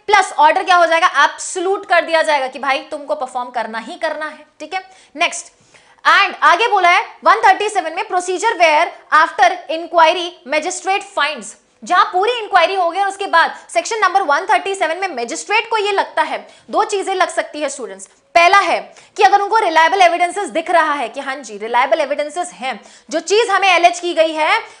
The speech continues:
वो चीज हो रही है, to support the denial of the existence of the public right of the person, तो यहाँ पे क्या कर देगा, प्रोसीडिंग को स्टे कर देगा until matter decided by the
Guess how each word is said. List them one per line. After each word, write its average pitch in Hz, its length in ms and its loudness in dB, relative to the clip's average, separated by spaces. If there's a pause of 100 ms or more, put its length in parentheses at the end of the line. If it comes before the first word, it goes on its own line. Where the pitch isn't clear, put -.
(100)
वो 339 180 2
चीज 370 320 -2
हो 269 240 2
रही 339 280 2
है, 320 220 2 (440)
to 427 120 2
support 359 480 4
the 415 100 -2
denial 349 340 0
of 339 100 0
the 359 100 -2
existence 320 460 -6
of 285 120 -2
the 330 100 -2
public 294 320 0
right 277 240 0
of 277 120 -2
the 302 160 -2
person, 302 340 -2 (280)
तो 311 60 -2
यहाँ 277 260 0
पे 302 100 -4
क्या 294 140 2
कर 269 140 0
देगा, 277 240 2 (280)
प्रोसीडिंग 311 500 -4
को 285 120 -2
स्टे 311 300 -4
कर 349 140 2
देगा 359 260 2 (280)
until 370 340 0
matter 311 300 2
decided 269 420 -4
by 233 160 0
the 359 160 2